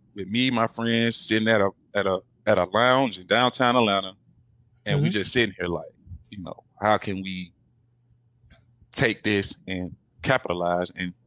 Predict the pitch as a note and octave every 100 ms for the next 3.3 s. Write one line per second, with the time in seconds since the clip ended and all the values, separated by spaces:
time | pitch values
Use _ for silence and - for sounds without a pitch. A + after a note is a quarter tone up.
0 | _ G#2+ G#2 G2+ - G#2 G2 F2+ - _
1 | G2 F#2 F2+ - C3 A#2 A2 B2+ C#3 -
2 | F#2 - - G2+ A2+ G#2+ A2 F#2 A2 A2+
3 | A2 A2+